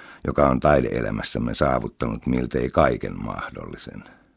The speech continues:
Siinä minä katselin Mannerheimia ja Abidinia rinnakkain,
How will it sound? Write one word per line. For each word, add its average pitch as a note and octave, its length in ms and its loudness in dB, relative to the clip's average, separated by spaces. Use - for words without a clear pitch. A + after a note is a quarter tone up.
Siinä D#2+ 280 6
minä E2 180 6
katselin E2+ 440 6
Mannerheimia C2 840 4
ja C#2 220 2
Abidinia A#1 640 0
rinnakkain, B1+ 840 0